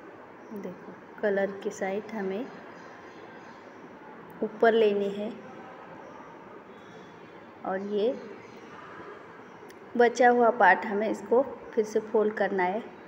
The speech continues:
दोनों कोनों को इस तरह से फोल्ड करके ये हमारा पंछी का यानी बर्ड का मुंह तैयार हो गया है। अब इसे हमें थोड़ा मोड़ लेना है। इससे हमारी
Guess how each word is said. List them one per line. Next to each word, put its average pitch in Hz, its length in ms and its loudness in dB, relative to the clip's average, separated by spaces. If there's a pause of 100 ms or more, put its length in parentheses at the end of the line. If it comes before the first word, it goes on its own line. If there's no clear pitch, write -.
(1000)
दोनों 214 380 2
कोनों 208 380 -2
को 208 180 -2 (280)
इस - 160 -10
तरह 196 240 2
से 185 180 -4
फोल्ड 214 340 0
करके 196 300 0
ये 214 160 2
हमारा 196 460 0 (760)
पंछी 196 400 -2
का 220 180 2
यानी 202 340 4
बर्ड 202 300 2 (140)
का 202 180 6 (1120)
मुंह 214 320 -2 (840)
तैयार 190 320 2
हो 226 140 2
गया 220 280 4
है। 220 180 2 (1080)
अब 208 160 2
इसे 214 220 2
हमें 220 320 -2
थोड़ा 220 180 4
मोड़ 208 280 0
लेना 202 260 2
है। 185 220 0
इससे 202 240 -4
हमारी 196 360 -2